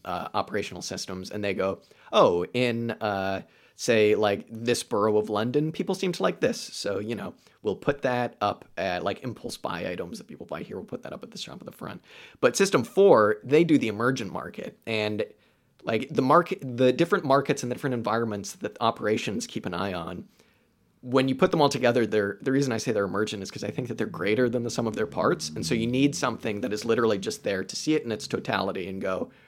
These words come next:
"Okay, here are some trends that are coming up that we need to figure out. Here are some things that, uh, we might be okay with."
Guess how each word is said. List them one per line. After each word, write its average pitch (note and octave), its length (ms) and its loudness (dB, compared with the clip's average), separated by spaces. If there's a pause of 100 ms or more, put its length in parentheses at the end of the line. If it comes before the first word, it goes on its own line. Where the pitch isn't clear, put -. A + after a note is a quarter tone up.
(140)
"Okay, A2+ 300 2
here A#2+ 160 0
are A#2 40 4
some A#2 140 -2
trends F#2 300 -6
that - 80 -10
are - 40 -10
coming - 280 -8
up D3+ 180 2
that - 140 -4
we A2 80 -6
need F#2+ 200 -6
to F2+ 320 -6 (260)
figure A#2 280 -4
out. D#3 320 2 (240)
Here D#3 140 -2
are B2+ 40 4
some G#2 160 -4
things F#2+ 360 -4
that, F#2 240 -2
uh, F2 480 -2 (160)
we G#2+ 120 -4
might F#2+ 320 -2 (320)
be F#2+ 160 -2
okay D#3 340 4
with." C3+ 280 4